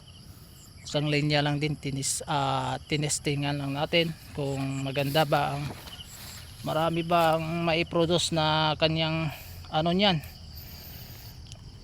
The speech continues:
laman. Ayan. Ito. So ito yung mga boss, no? Ayan.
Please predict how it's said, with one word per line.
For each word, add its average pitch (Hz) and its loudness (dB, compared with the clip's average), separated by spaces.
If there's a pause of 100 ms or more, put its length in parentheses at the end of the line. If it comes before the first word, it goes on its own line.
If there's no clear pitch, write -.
(220)
laman. 226 12 (240)
Ayan. 220 12 (480)
Ito. 160 -6 (1300)
So 190 4
ito 202 2
yung 196 4
mga 180 4
boss, 190 2 (160)
no? 170 4 (400)
Ayan. 160 6